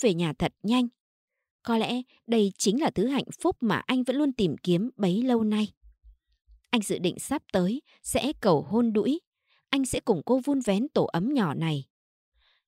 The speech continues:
Nhất định, anh sẽ bù đắp lại quãng thời gian mà cô đã khổ sở kia. Anh không chắc Đũi có đồng ý hay không, nhưng anh sẽ thành tâm hết mình. Nếu lần này không thành công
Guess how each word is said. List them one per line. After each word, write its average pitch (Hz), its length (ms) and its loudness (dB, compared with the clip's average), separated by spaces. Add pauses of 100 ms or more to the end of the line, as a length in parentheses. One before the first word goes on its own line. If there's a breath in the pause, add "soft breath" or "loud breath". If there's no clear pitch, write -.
(140)
Nhất 269 240 0
định, 196 220 0 (520)
anh 214 320 0
sẽ 208 180 -2
bù 190 200 2
đắp 247 240 -4
lại 208 160 -2
quãng 285 200 -2
thời 208 220 0
gian 240 300 -2 (280 soft breath)
mà 196 380 0
cô 302 120 2
đã 294 120 0
khổ 180 280 2
sở - 280 -2 (100)
kia. 262 200 2 (800)
Anh 233 140 -2
không 196 240 -2
chắc 285 260 -6 (280 soft breath)
Đũi 254 240 0
có 349 120 -2
đồng 214 240 4
ý 202 200 2
hay 277 200 -2
không, 285 280 0 (600)
nhưng 226 220 0
anh 202 260 0
sẽ - 180 -4
thành 185 340 -2
tâm 240 220 2
hết 262 240 -2
mình. 180 280 2 (920)
Nếu 202 240 2
lần 190 320 2
này 165 220 0
không 277 220 -2
thành 196 200 -2 (100)
công 226 220 2